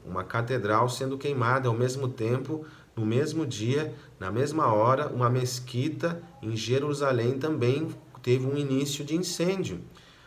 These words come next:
Olha que coisa, amados irmãos. E ataques lá em Suzano, ataques em mesquitas,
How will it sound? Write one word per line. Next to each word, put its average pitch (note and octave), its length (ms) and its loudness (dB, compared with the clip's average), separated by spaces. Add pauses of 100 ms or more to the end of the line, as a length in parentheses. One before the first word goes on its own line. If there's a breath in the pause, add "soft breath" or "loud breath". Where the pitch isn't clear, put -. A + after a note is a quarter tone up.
(160 loud breath)
Olha D#3 240 2
que D3 120 -6
coisa, F#2+ 640 -4
amados D#2 380 -10
irmãos. C#2+ 500 -12 (480 loud breath)
E A2+ 340 0
ataques A#2 560 2
lá G#2 140 0
em G#2+ 80 0
Suzano, B2 880 0
ataques A2 580 0
em G#2+ 80 -2
mesquitas, A#2+ 960 -2